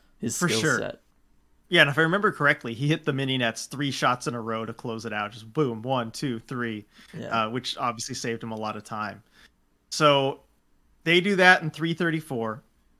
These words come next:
Speaker 2: and then it is Team Drieger's turn, and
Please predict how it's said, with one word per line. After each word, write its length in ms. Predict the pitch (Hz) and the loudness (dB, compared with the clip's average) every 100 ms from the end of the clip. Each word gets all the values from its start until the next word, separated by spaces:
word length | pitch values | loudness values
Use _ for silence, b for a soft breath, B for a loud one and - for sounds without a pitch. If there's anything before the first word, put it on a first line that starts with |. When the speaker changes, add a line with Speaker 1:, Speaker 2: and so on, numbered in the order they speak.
| _ _ _ _ _ _ _ | _ _ _ _ _ _ _
Speaker 2:
and 220 | 151 143 147 | -2 0 4
then 220 | 160 165 | 4 4
it 200 | 170 156 | 0 0
is 160 | 147 | -2
Team 300 | - 180 180 | -4 -4 -2
Drieger's 540 | 131 151 190 185 151 - | 0 0 2 2 0 -2
turn, 420 | 135 110 104 113 - _ _ _ _ _ _ _ _ | -6 -6 -8 -12 -20 _ _ _ _ _ _ _ _
and 440 | 160 147 139 131 | 4 6 4 0